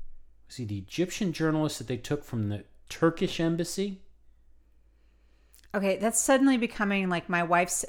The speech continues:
Speaker 2: sister's brother's boyfriend's sibling's younger dog. I, I, I can't
Speaker 1: Let's
Speaker 2: follow it.
Speaker 1: just be clear. The Saudis have a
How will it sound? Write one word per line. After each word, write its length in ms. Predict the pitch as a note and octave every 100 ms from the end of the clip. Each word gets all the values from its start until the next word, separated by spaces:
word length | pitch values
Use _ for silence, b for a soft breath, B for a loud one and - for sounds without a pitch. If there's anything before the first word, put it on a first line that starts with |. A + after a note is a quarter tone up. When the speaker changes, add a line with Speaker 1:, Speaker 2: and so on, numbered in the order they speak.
| -
Speaker 2:
sister's 480 | - E3+ - F3
brother's 500 | D3 F3+ E3+ E3+ D#3+ -
boyfriend's 800 | - E3+ - E3+ D#3+ - - - - -
sibling's 840 | - F#3 D3+ E3+ D#3+ D3 - - - _
younger 580 | E3 E3+ E3 D#3 D3+ C3+ - - - - _ _ _ - - - -
dog. 400 | F3 C3 - - B B B B B -
I, 300 | G3 F#3+ C#3+ - - -
I, 80 | F3+
I 40 |
can't 340 | F3+ - F3 C#3
Speaker 1:
Let's 180 | D#3 E3+
Speaker 2:
follow 140 | D3
it. 60 | C3+
Speaker 1:
just 320 | E3+ - -
be 160 | A#2+
clear. 540 | A2+ - - F2 D#2 - - - B B B B -
The 220 | A2 A#2
Saudis 800 | A2 - C#3+ C#3+ E3 F3+ F#3 - - b -
have 340 | - - B2+
a 140 | A2